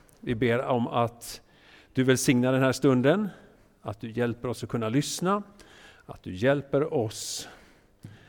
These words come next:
att kunna höra vad du vill säga.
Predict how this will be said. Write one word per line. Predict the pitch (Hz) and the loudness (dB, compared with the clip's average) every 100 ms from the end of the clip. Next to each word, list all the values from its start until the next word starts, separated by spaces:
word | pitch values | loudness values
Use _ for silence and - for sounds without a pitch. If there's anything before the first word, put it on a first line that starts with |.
| - - _ _ _ _ _ - | -20 -20 _ _ _ _ _ -8
att | 117 107 - - - - _ _ _ _ _ _ _ - - | -2 -2 -2 -14 -16 -20 _ _ _ _ _ _ _ -20 -8
kunna | 117 110 | -4 -2
höra | 104 139 117 113 113 | 2 2 4 0 0
vad | 117 | 0
du | 113 | 0
vill | 107 110 | -2 -4
säga. | - 135 123 113 127 | -2 0 0 -4 -6